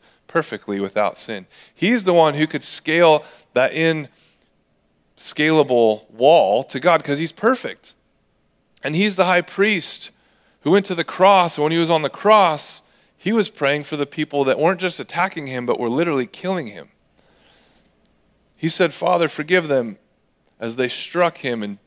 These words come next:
beat him. And as he hung on the cross, he said, "I, they don't fully realize what they're doing.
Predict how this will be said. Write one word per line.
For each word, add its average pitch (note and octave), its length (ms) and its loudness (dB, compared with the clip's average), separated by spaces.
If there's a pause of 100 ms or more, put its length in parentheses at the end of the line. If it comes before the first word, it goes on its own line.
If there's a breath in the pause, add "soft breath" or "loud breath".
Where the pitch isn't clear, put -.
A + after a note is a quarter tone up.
(100)
beat F3+ 240 -4
him. A#2 380 -4
And G#2 100 -10
as G#2 140 -8
he G#2+ 80 -14
hung F3 260 -6
on D#3 120 -4
the C3 80 -8
cross, C#3 500 2
he A2 80 -10
said, A#2 180 -6
"I, A2 160 -4 (380)
they C#3+ 80 -2
don't D#3+ 180 -4
fully D3+ 500 -4
realize A#2 520 -2
what G#2+ 160 -8
they're F2+ 120 -12
doing. F2 380 -14